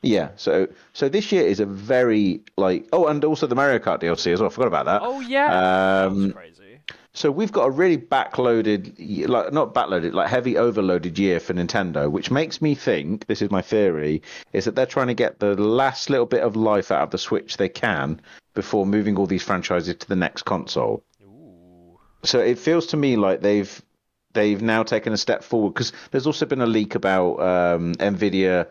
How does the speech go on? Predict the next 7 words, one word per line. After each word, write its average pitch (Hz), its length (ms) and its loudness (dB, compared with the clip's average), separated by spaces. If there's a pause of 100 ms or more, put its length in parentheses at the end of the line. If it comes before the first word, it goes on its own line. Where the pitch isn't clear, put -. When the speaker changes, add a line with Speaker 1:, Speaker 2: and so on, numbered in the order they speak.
(320)
Speaker 1:
sourcing 107 440 0
new 104 220 2
chips - 480 -4
for, 85 880 2
uh, 80 380 2
for 98 180 -2
Nintendo 85 720 0